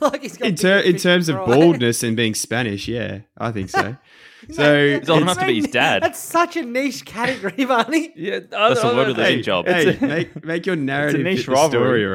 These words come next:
Speaker 2: all right? All right? Just make it, just jam it in there wherever you can.
Speaker 3: You gotta sell a
Speaker 2: But
Speaker 3: headline,
Speaker 2: I
Speaker 4: Of
Speaker 3: mate.
Speaker 4: all the bald, big manager,
Speaker 2: <laughs>
Speaker 4: Spanish Premier League managers, you're the worst. That's what he's thinking. <laughs>
Speaker 2: <laughs>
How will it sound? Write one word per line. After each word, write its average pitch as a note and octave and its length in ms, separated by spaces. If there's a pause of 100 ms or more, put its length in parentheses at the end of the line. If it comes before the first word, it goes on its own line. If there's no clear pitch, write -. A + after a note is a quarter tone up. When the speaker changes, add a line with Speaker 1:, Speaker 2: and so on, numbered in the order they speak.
Speaker 2:
all A#2+ 80
right? E3+ 140 (180)
All G#2 60
right? C3+ 240 (180)
Just A#2+ 140
make A#2+ 240
it, G#2 120
just A#2 180
jam C3 260
it B2 60
in B2 100
there A2+ 120
wherever G#2 160
you G2+ 140
can. G2+ 140
Speaker 3:
You F#2+ 60
gotta B2+ 100
sell A2+ 240
a F2 40
Speaker 2:
But - 60
Speaker 3:
headline, G#2 280
Speaker 2:
I F#2 40
Speaker 4:
Of - 60
Speaker 3:
mate. B2+ 60
Speaker 4:
all C3 100
the B2 100
bald, C3 840 (380)
big C3 220
manager, A#2 640 (140)
Speaker 2:
<laughs> - 140
Speaker 4:
Spanish - 840 (520)
Premier B2+ 340
League A2 320 (340)
managers, G#2+ 600 (140)
you're A2 220
the G2 100
worst. F#2 380 (120)
That's G#2+ 160
what G#2 80
he's G2 120
thinking. A2 340
<laughs> - 60 (1040)
Speaker 2:
<laughs> G#3+ 480